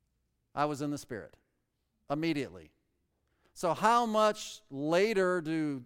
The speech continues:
those that are alive and remain go up after those that are dead in Christ first go up? Well, I don't know exactly how long. I just know that John, who represents those who are alive, says, "Immediately."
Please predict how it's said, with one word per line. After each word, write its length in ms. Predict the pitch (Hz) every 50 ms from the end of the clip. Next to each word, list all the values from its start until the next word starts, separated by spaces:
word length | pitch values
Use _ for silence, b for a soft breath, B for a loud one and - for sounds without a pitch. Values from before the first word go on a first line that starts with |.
| _
those 340 | - 139 175 196 208 202 170 156
that 120 | 185 175
are 60 | 180
alive 420 | 170 165 165 170 175 185 190 190 165
and 140 | 175 160
remain 480 | 160 160 156 165 170 175 180 180 175 151
go 260 | 139 156 160 160 160
up 260 | 156 165 170 175 - 139
after 680 | 147 156 156 143 - - - 175 170 165 165 165 143 - b b b b b b b
those 440 | - 131 165 185 185 180 180 165 131
that 120 | 139 165 156
are 140 | 160 151
dead 220 | 139 139 165 170 165
in 120 | 165 165
Christ 420 | 156 - 170 165 156 156 156 - -
first 440 | - - 170 170 175 156 - -
go 220 | - 165 151 147 147
up? 340 | 147 160 196 214 - _ _ _ _ _ _ _ _ _ _ -
Well, 240 | 190 165 143 139 151
I 100 | 139 139
don't 160 | 175 233 175
know 260 | 104 98 107 131 165 - _ _ _ _ _ _ _ _ _ _ _ _ _
exactly 540 | - 107 104 107 120 135 185 - - 143 127
how 180 | 113 123 127
long. 320 | 127 120 113 113 131 151 151
I 100 | 151 156
just 220 | 147 170 156 -
know 180 | 156 156 156 160
that 180 | 135 147 127
John, 400 | 113 113 135 156 160 165 170 170
who 140 | 165 160 156
represents 1000 | 143 135 143 160 170 165 - 160 160 139 131 156 156 156 156 151 - - - - - _ _ _ _ _ -
those 340 | 120 131 160 175 180 160 -
who 80 | 165
are 80 | 156 147
alive, 680 | 135 123 120 143 170 208 190 151 135 147 170 - - _ _ _ _ _ _ _ _ _
says, 240 | - - 170 170 147
"Immediately." 600 | 165 175 190 240 277 294 226 156 131 104 90